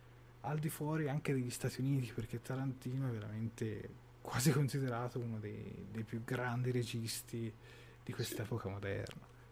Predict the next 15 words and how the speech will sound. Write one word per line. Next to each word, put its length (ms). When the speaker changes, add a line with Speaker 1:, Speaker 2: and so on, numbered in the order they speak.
Speaker 1:
Che 140
piaccia 400
o 60
meno, 340
comunque, 720
gli 120
Oscar 360
che 120
ha 60
vinto. 800
Speaker 2:
Sì, 300
Speaker 1:
<laughs> 0
Insomma. 320
Speaker 2:
assolutamente, 560
assolutamente. 760